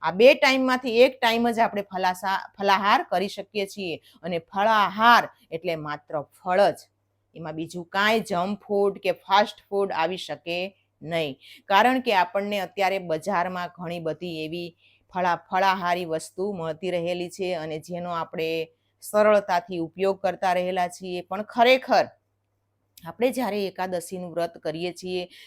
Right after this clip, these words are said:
ત્યારે બહારની વસ્તુનો તો સંપૂર્ણતઃ ત્યાગ કરવો જોઈએ. કારણ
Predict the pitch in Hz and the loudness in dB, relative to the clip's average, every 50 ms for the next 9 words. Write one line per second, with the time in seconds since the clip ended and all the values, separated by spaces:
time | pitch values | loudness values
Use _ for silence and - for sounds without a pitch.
0 | - - _ _ _ 156 180 190 196 196 190 180 175 175 180 185 196 208 220 240 | -20 -20 _ _ _ -4 -2 0 0 -2 0 2 2 2 4 2 2 0 0 0
1 | 247 208 190 185 180 - - - - 190 185 185 185 180 170 170 - 175 175 175 | 0 0 0 -2 -2 -6 -12 -10 -8 -8 -6 -6 -6 -8 -10 -8 -8 -6 -6 -4
2 | 175 175 175 180 175 175 175 _ _ _ _ _ _ _ _ _ _ _ _ _ | -4 -6 -6 -8 -10 -12 _ _ _ _ _ _ _ _ _ _ _ _ _ _
3 | _ _ _ _ - - 277 254 220 220 208 240 233 226 220 208 202 - - 175 | _ _ _ _ -8 0 2 2 2 2 2 0 0 2 0 0 -2 0 0 0
4 | 175 175 175 180 - _ _ _ _ _ - 175 165 165 165 165 - 160 151 151 | 0 0 -2 -10 -18 _ _ _ _ _ 0 2 2 2 0 -2 -8 -12 -10 -8
5 | 156 156 143 - - 151 147 147 147 147 - _ _ _ _ - 196 208 208 220 | -8 -8 -10 -10 -14 -16 -16 -16 -16 -18 -20 _ _ _ _ 0 2 2 2 2
6 | 226 226 226 | -2 -6 -8